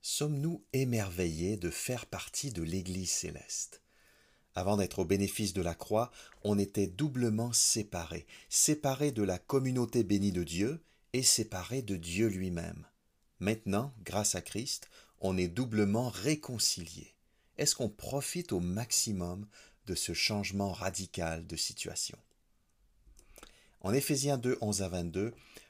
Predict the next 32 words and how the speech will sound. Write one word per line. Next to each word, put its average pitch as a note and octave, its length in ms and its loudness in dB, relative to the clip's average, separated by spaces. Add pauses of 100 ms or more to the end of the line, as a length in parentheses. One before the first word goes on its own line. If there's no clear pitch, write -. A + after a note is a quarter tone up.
(120)
Paul D3+ 180 6
nous C3 140 0
parle C3+ 260 2
de A#2 80 4
la F#2+ 140 4
communauté D3 840 2
temple G#2 560 -2 (160)
qu'est F#2 160 -2
l'Église. D#2 720 -6 (360)
On F2+ 120 -4
aspire G2+ 360 -2
tous D#3+ 280 0
à - 20 0
faire G#2+ 220 -4
partie A#2 320 0
d'une G#2+ 240 2
grande A#2+ 340 2
communauté B2 540 2
qui A2+ 120 -2
donne C3 200 4
un A#2 100 2
sens D3+ 400 4
à A#2 60 -2
notre G#2+ 280 -4
vie. G2 200 -6 (340)
Eh G2+ 120 2
bien, G#2 200 4
ce - 160 0
désir C3+ 500 2
profond B2 440 -2
ne A#2 80 0
peut - 180 -6